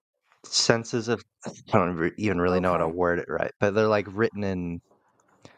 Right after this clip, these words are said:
Speaker 2: It's their
Speaker 1: in
Speaker 2: publicist.
Speaker 1: reverence,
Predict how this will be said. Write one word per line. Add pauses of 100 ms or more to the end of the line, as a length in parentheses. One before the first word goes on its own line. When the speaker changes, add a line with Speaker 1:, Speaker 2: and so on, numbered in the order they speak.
(1300)
Speaker 2:
It's
their
Speaker 1:
in
Speaker 2:
publicist.
Speaker 1:
reverence,